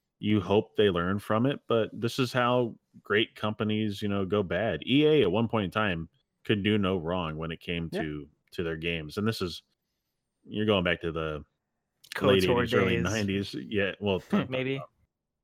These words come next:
Speaker 1: I'm talking about way before then, even,
Speaker 3: Oh, okay.
Speaker 1: where it, it was Electronic Arts because they were artists making games, not just programmers making games. So there was a level of polish you'd get with an E A game that you wouldn't get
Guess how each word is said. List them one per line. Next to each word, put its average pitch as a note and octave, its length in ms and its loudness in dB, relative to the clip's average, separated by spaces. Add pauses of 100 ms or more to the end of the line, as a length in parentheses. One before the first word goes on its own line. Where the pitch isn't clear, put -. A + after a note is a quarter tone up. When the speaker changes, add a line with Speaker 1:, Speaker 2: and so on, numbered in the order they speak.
(220)
Speaker 1:
I'm G2+ 80 -4
talking A#2+ 140 4
about E2+ 220 0
way F2+ 200 4
before E2 320 -4
then, F#2+ 220 4
even, - 100 2
Speaker 3:
Oh, G#2 380 -4
okay. G2 140 -12
Speaker 1:
where F2+ 280 0 (340)
it, A2 120 -8 (300)
it C3 100 4
was A2+ 360 6
Electronic A#2 680 0
Arts - 400 -6
because F#2+ 300 -2
they F#2 100 2
were E2 180 -6
artists F#2+ 680 -4
making F2 400 -4
games, E2 460 0
not F2 160 -4
just - 200 -12
programmers E2 580 -4
making E2+ 320 -12
games. D#2 360 -10
So D#2 280 -4 (380)
there G#2+ 100 6
was G#2 100 6
a G2 60 4
level G2 320 4
of C#2+ 100 -8
polish B2+ 460 4
you'd E2 160 -4
get F2+ 120 2
with D#2+ 120 -4
an E2 80 -2
E E2+ 180 0
A F#2 80 0
game D#2+ 200 -4
that D#2 180 -12
you F2+ 60 -6
wouldn't E2 240 -4
get - 100 -6